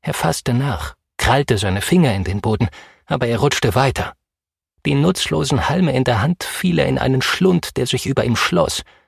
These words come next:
und den Hirten verschluckte, als hätte es ihn nie gegeben. Ein Lachen erfüllte die Dunkelheit. Kraftvoll und heiser, heimtückischer als das der Elfen.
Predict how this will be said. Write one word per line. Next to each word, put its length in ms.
und 280
den 100
Hirten 320
verschluckte, 680
als 240
hätte 200
es 140
ihn 160
nie 160
gegeben. 480
Ein 240
Lachen 440
erfüllte 560
die 120
Dunkelheit. 760
Kraftvoll 680
und 260
heiser, 460
heimtückischer 720
als 220
das 200
der 160
Elfen. 360